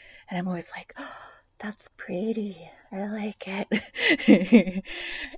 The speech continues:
And it just makes it feel like there's real magic on earth, you know, even though it's just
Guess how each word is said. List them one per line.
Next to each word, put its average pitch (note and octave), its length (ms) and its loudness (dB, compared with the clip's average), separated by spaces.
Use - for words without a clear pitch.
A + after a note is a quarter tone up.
And A#3 520 10
it A3+ 80 8
just A#3 300 4
makes C#4 500 2
it A#3 200 2
feel G#3+ 640 2
like G#3+ 160 2
there's G#3 300 4
real G3 280 8
magic G3 560 2
on F#3+ 180 0
earth, - 420 0
you G3 220 -2
know, D#3+ 520 2
even A#3+ 320 8
though A#3 400 10
it's - 460 0
just A#3 500 6